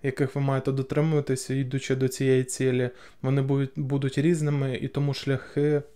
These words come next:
до досягнення цієї цілі будуть теж різними. Ну і тактика — це складова стратегії, але на коротких відрізках,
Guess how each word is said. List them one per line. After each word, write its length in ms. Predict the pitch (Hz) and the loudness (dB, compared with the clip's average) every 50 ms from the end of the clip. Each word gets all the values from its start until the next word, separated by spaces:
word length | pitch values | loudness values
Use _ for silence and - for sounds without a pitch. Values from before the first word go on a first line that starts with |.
| - - | -14 -8
до 260 | 131 127 131 127 131 | -4 -2 0 0 0
досягнення 640 | 127 127 - - - 135 139 135 135 131 131 127 123 | -2 -4 -6 -2 0 2 2 2 2 0 0 -2 -2
цієї 380 | 120 - - 135 127 127 123 123 | -4 -6 -4 -2 0 2 0 0
цілі 320 | 127 - - 135 139 135 | -2 -2 -2 0 0 0
будуть 400 | 127 123 123 123 123 120 117 - | -2 0 0 0 0 0 -2 -2
теж 300 | - 123 120 - - - | -2 -2 -2 -2 -4 -4
різними. 580 | 123 123 127 131 127 - 123 113 110 110 120 - - - - - - - - | -2 0 0 0 0 -2 -4 -4 -4 -4 -6 -10 -14 -20 -20 -20 -14 -4 -2
Ну 160 | 160 160 151 | -2 0 0
і 80 | 156 147 | 0 0
тактика — 640 | - - 160 180 175 - - 165 156 - 143 135 127 - | 0 2 2 2 0 0 -2 -4 0 0 0 0 0 -2
це 540 | - - - 135 131 131 131 131 127 127 123 - - - - - - - - - | -6 -4 0 2 4 4 4 4 4 2 0 -4 -10 -20 -20 -20 -20 -20 -20 -16
складова 680 | - - - - 143 143 139 139 143 135 135 135 131 127 | -12 -12 -4 0 0 2 4 4 4 4 4 4 4 2
стратегії, 960 | - - - - 127 123 123 - 135 143 156 151 143 139 135 127 120 117 117 - - - - | 0 -2 -2 0 2 2 2 2 2 2 2 2 2 2 2 2 2 0 -2 -4 -10 -16 -8
але 320 | - 117 117 120 123 123 123 | -2 0 2 4 4 4 2
на 240 | 123 123 123 123 | 2 2 0 0
коротких 540 | 123 - - 131 135 127 - - 123 120 - | 0 0 2 2 2 2 0 -2 -6 -6 -4
відрізках, 720 | 127 127 127 131 135 151 156 - - - 135 131 - - | -2 -2 0 2 0 0 0 -2 -4 -4 -4 -4 -6 -8